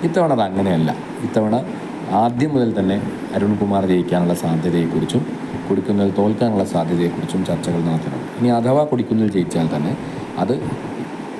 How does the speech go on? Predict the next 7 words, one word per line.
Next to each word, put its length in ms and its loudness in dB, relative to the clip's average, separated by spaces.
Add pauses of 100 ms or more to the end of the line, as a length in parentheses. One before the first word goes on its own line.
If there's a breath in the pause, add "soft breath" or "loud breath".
(120)
അദ്ദേഹത്തിൻ്റെ 400 2
തെരഞ്ഞെടുപ്പ് 460 2
ചരിത്രത്തിൽ 440 0
തന്നെ 200 2
ഏറ്റവും 460 -2 (100)
ചെറിയ 240 2
ഭൂരിപക്ഷത്തിനാണ് 580 0